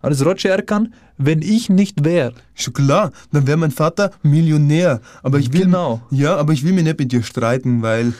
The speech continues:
Speaker 2: weil
Speaker 1: Ja, weil währenddessen stell ich dir meinen Plan vor, okay? Also, ganz krass. Wenn's wieder wärmer wird, dann gehen wir zwei hin, ja?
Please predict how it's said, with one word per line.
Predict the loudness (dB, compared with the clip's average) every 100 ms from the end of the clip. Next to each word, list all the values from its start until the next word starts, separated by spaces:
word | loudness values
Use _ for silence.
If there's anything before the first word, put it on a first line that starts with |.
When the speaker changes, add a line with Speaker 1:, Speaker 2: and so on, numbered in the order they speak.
| -14 -14 -8
Speaker 2:
weil | -2 0 2 0 0
Speaker 1:
Ja, | 0 0
weil | 0 0 0
währenddessen | 0 2 2 0 0 -4
stell | -2 -4 -4
ich | -2
dir | 0
meinen | 0 -2
Plan | -2 -2
vor, | -4 -8
okay? | -4 -2 -2 -6 _ _ _ _ -4
Also, | -4 -4 -8 _ _ -6 0
ganz | 0 0
krass. | -2 -4 -6 -14 _ _ _ _
Wenn's | 0 0 0
wieder | 0 0 0
wärmer | 2 2 2 2
wird, | 0 -4 _ _ _ _ -2
dann | 0 2
gehen | 2 4 4
wir | 2 0
zwei | -2 2
hin, | 4 4 2 0
ja? | 0 0